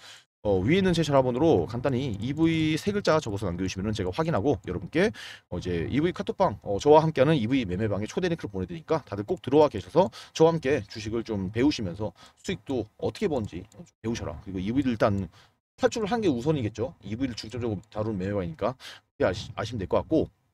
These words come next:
그리고 카톡방 못 들어오신 분 있을 거예요. 그런 분들은 아침에 제가 문자라도 보내드리니까 이브이 문자 다섯 글자 적어서 남겨주시면은 여덟 시 오십 분경에 제가 수급 체크하고 여러분께 문자를 보내드리죠.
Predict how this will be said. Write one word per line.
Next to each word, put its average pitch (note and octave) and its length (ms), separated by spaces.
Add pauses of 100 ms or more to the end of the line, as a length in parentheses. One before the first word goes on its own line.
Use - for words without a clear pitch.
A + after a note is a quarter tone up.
(500)
그리고 D3 140
카톡방 G#3+ 400
못 C3 100
들어오신 G3 260
분 D3+ 80
있을 B2 200
거예요. A2+ 200
그런 D#3+ 200
분들은 C3 460 (360)
아침에 F3+ 300
제가 D#3+ 140
문자라도 D#3+ 420
보내드리니까 A#2 720
이브이 C3 300
문자 A2+ 380 (580)
다섯 E3 200
글자 D3+ 160
적어서 F2 260
남겨주시면은 F2 580 (320)
여덟 D#3 180
시 F3+ 100
오십 C3 200
분경에 C3+ 340
제가 G#2+ 240
수급 G3+ 260
체크하고 C3+ 380
여러분께 A2 500
문자를 A#2+ 340
보내드리죠. B2 440